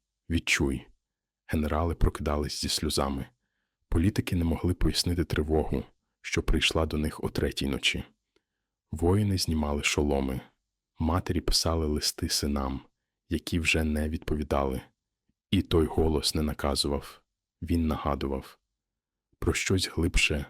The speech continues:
за страх, за націю, за правду, про єдине, що не вмирає.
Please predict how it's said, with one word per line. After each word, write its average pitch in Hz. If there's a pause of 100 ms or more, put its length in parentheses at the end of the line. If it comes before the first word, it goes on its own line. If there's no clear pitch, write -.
(120)
за -
страх, - (440)
за 82
націю, 73 (520)
за 87
правду, 73 (880)
про 85
єдине, 78
що -
не 76
вмирає. 76